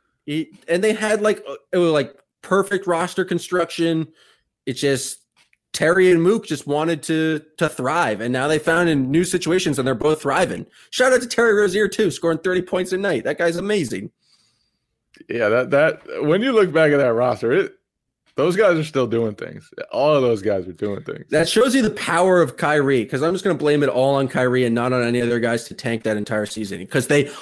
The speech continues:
Speaker 1: all the other guys looked into Kyrie's eyes as, just as the Celtics looked into Kemba's eyes after the Atlanta loss, and they just didn't see his willingness to come together. And so,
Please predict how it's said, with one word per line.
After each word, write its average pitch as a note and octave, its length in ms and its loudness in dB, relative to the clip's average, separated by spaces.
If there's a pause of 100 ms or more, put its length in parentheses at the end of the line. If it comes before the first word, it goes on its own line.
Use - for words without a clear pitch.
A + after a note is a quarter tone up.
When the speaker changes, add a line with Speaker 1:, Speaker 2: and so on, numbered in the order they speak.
Speaker 1:
all F3 260 4
the G3 100 6
other F3+ 140 4
guys D3+ 340 2
looked D#3+ 340 0
into E3+ 180 0
Kyrie's C#3+ 500 -2
eyes C#3+ 500 -2
as, B2+ 400 -4 (320)
just D#3+ 220 -2
as E3+ 140 0
the D3+ 80 -2
Celtics D#3+ 480 -2
looked D3+ 180 -2
into D3 160 0
Kemba's D3 400 -2
eyes D3+ 260 0
after C#3 240 0
the C3+ 140 -2
Atlanta C3+ 300 -2
loss, D#3 360 -2
and B2 160 -2
they B2 80 2
just B2+ 280 -4
didn't C#3+ 220 2
see C#3+ 500 0 (340)
his C#3 180 -2
willingness C#3 520 2
to - 100 -14
come C3+ 240 0
together. G#2+ 560 -2
And A2+ 160 -6
so, A2+ 480 -2